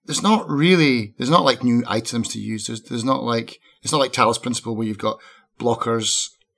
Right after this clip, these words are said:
uh, connectors, uh, different kinds of cubes or whatever, uh, fans. It's just, it's only cubes and it never goes beyond that. Maybe the Tetris part le-, later on, but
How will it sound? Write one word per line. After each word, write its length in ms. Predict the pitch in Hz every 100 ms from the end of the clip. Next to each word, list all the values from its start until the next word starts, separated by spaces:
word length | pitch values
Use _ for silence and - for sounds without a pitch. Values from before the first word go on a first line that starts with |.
| _ _ _ _ _ _
uh, 140 | 117 110
connectors, 880 | - 117 113 - 117 104 - - - _ _ -
uh, 200 | - 104 - _ _ _ _
different 260 | - 123 113
kinds 160 | 113
of 80 | -
cubes 380 | - 123 117 110
or 60 | 110
whatever, 480 | 107 110 110 107
uh, 300 | - 104 104
fans. 720 | - - 113 113 110 107 - - _ -
It's 180 | 143 -
just, 260 | 117 - _ _ _ _
it's 180 | 123 127 -
only 260 | 143 143
cubes 320 | 123 - 135 -
and 80 | 110
it 80 |
never 260 | 120 113 120
goes 240 | - 120
beyond 300 | 113 113 113
that. 180 | 104 95 240 254 _
Maybe 220 | 247 254 117
the 100 | 110
Tetris 420 | - - - - _ _
part 260 | 107 - - _ -
le-, 180 | 107 - _
later 300 | 123 117 98
on, 260 | 104 113 90
but 180 | - -